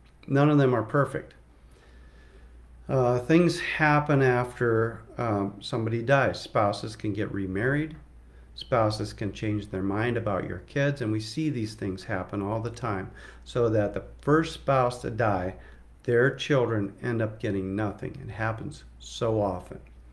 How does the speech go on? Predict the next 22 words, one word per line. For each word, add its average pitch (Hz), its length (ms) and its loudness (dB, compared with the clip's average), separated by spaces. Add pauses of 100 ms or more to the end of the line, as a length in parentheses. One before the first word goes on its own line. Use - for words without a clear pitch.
(640)
We 143 340 2
offer 123 760 4
a 95 100 -2
contract 139 600 0
that's 98 180 -4
enforceable 104 680 -2
after 92 320 -6
death 113 440 2 (400)
that 98 320 0
the 98 100 -6
spouse 101 680 -2 (260)
agrees, 110 720 -2 (100)
and 98 320 -2
it 98 80 -8
can 98 120 -6
be, 101 260 -6 (480)
like 101 160 -4
I 101 40 -2
say, 95 240 -4
enforced 107 600 -4
against 117 420 -6
them. - 160 -4